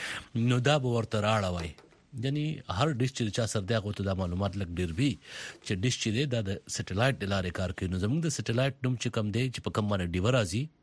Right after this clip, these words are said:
دا دی یوټل سیټ. یوټل سیټ چې کله راواړوئ، نو په دې کې بیا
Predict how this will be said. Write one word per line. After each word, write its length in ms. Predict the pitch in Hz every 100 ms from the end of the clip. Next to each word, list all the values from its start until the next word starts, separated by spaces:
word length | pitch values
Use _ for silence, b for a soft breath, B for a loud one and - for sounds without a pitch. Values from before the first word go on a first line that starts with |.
| _ _ _ 90
دا 180 | 98
دی 140 | 95 113 92 90
یوټل 400 | 113 107 104 95 - _
سیټ. 420 | - - 104 85 - B B B B B
یوټل 340 | 127 160 160 135
سیټ 240 | - 165 -
چې 80 | 139
کله 240 | 131 127
راواړوئ، 500 | 120 117 139 131 147
نو 100 | 131
په 120 | 107
دې 120 | 104
کې 140 | 110 110
بیا 260 | 107 117